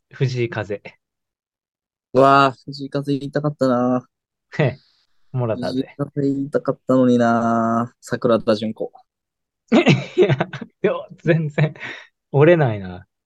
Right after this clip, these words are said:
Speaker 1: マン・ウィズ・ア・ミッション。
Speaker 2: マン・ウィズもな。
Speaker 1: そやろ？
Speaker 2: ちょっと言いた、ちょっと言いたかったのにな。
Speaker 1: いや、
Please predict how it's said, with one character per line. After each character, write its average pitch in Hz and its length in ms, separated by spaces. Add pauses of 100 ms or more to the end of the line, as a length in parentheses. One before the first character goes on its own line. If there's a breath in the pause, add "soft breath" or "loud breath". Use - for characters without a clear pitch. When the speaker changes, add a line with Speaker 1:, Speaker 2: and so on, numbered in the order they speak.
(160)
Speaker 1:
マ 139 200
ン・ 143 60
ウ - 20
ィ 139 100
ズ・ 135 140
ア・ 127 140
ミ 127 120
ッ - 20
シ - 160
ョ 90 60
ン。 127 160 (1000 soft breath)
Speaker 2:
マ 127 240
ン・ 131 40
ウ 123 60
ィ 127 160
ズ 139 100
も 135 220
な。 160 420 (880 loud breath)
Speaker 1:
そ - 140
や 101 80
ろ？ 95 60
Speaker 2:
ち 98 40
ょ 98 40
っ 123 60
と - 20
言 120 100
い - 40
た、 - 120
ち - 0
ょ - 20
っ - 1600
と - 80
言 76 80
い 113 100
た 120 140
か 120 80
っ - 80
た - 100
の 92 140
に 95 140
な。 131 800
Speaker 1:
い - 40
や、 185 100